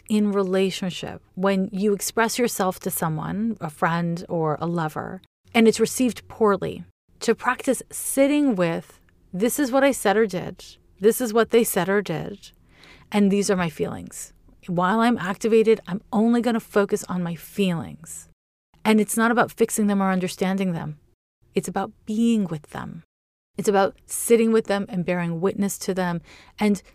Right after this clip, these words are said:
understanding that by bearing witness to ourselves, what we're doing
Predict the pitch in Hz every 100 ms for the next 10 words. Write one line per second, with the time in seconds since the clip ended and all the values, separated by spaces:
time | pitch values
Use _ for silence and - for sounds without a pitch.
0 | - 240 254 247 - 254 240 240 202 190
1 | - 185 180 214 214 208 185 233 220 202
2 | - 208 - 190 180 - - 220 262 175
3 | - - - _ 190 202 208 190 185 247
4 | 269 202 185